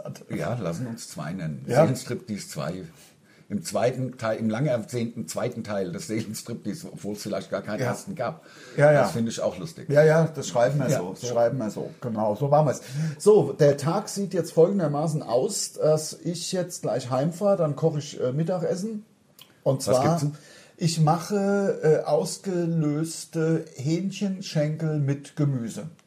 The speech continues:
Speaker 1: Ich esse ja im Moment nur so, weil, und ich hab schon fünf Kilo abgenommen.
Speaker 2: Ja, man sieht's ja auch.
Speaker 1: Seit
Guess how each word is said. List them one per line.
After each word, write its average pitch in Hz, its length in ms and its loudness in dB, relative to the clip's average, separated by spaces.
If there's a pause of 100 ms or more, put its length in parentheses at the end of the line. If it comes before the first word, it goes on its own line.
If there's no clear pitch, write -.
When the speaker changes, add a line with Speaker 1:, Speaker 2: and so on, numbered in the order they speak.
(760)
Speaker 1:
Ich 156 200 -4
esse 185 160 2
ja 196 60 4
im 180 80 2
Moment 160 340 4
nur 185 220 6
so, 233 380 2
weil, 160 240 2
und 190 200 -4
ich 165 140 -2
hab 165 140 0
schon 151 160 -2
fünf - 420 4
Kilo 214 320 2
abgenommen. 175 680 0
Speaker 2:
Ja, 90 120 -4
man 127 120 0
sieht's 165 200 -8
ja 160 100 -8
auch. - 120 -10 (140)
Speaker 1:
Seit 147 720 -2